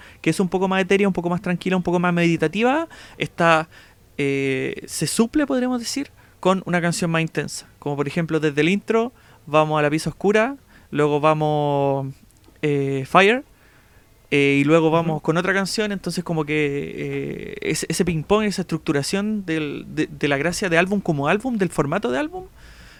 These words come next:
Speaker 1: está muy, muy, muy bien logrado. Y quizás para mí sería el mejor disco de, en ese, en ese aspecto,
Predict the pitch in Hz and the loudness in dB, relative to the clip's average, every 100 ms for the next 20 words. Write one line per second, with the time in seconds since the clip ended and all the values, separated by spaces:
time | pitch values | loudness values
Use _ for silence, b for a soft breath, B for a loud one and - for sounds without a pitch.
0 | B 143 180 175 180 175 165 190 190 185 | B -4 0 0 0 0 0 0 -2 -2
1 | 202 196 196 185 147 143 135 - 151 - | -2 0 0 2 2 2 -2 -6 -4 0
2 | 202 220 - - 185 196 202 196 185 185 | -2 -2 -6 -4 -2 -2 -2 -2 2 2
3 | 165 151 - 214 226 - 247 247 233 160 | 0 -2 0 0 -2 -2 0 0 0 0
4 | 175 - 156 170 208 - 160 - 156 | 0 -2 -2 -2 -2 -4 -6 -6 -10